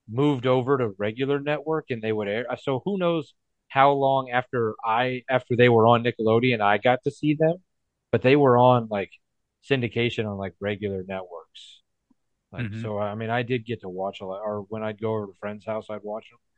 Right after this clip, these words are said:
Speaker 1: I loved those ones. Actually, I'm kinda surprised I didn't write it down, but I didn't, so.
Speaker 2: Do you remember a show that he hosted called What Would You Do?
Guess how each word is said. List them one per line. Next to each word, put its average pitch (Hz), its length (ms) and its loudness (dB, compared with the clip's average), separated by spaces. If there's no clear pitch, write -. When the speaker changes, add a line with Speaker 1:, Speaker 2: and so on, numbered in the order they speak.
Speaker 1:
I 123 120 0
loved 101 360 -6
those 85 180 -16
ones. - 340 -20
Actually, 185 320 -2
I'm 151 100 -4
kinda 143 220 -2
surprised 127 360 -4
I 117 40 -6
didn't 113 200 -6
write 113 160 -8
it 110 120 -12
down, 110 240 -8
but 117 240 -4
I 135 80 -8
didn't, 135 280 -8
so. 101 280 -16
Speaker 2:
Do 135 80 -6
you 220 200 6
remember 208 340 4
a 165 60 6
show 160 280 4
that 165 120 6
he 160 160 2
hosted 151 560 2
called 143 420 2
What 127 220 0
Would 131 200 -2
You 127 140 0
Do? 113 480 -2